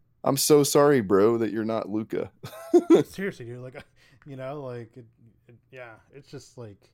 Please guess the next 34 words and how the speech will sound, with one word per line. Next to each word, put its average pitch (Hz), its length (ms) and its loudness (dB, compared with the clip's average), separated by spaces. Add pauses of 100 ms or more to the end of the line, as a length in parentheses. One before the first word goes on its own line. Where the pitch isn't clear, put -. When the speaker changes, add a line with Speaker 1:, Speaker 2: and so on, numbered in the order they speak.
(180)
Speaker 1:
Someone's 127 380 -2
gotta 110 240 2
be 107 160 0
the 107 100 -4
Pippen 101 400 -2
here. 95 400 -4 (160)
Speaker 2:
Yeah, 113 200 -20 (120)
and 123 140 -20
that's 120 220 -20
you. 113 420 -18
<laughs> - 40 -20 (200)
Like, - 420 -10 (340)
you 143 80 -12
know, 123 60 -8
you 135 160 -12
could 160 240 -8
be 117 220 -10
like 127 200 -14
that. 117 220 -12
You 131 80 -16
could 143 140 -14
be, 135 100 -12
like, 123 140 -12
a 131 40 -16
great, 117 460 -20
like, 113 220 -20 (840)
crazy 151 460 -14
great, 120 220 -14
Speaker 1:
I - 20 -12
Speaker 2:
like, 127 180 -10
Speaker 1:
just, - 140 -20
I - 60 -12
Speaker 2:
second 107 180 -4
Speaker 1:
don't - 20 -4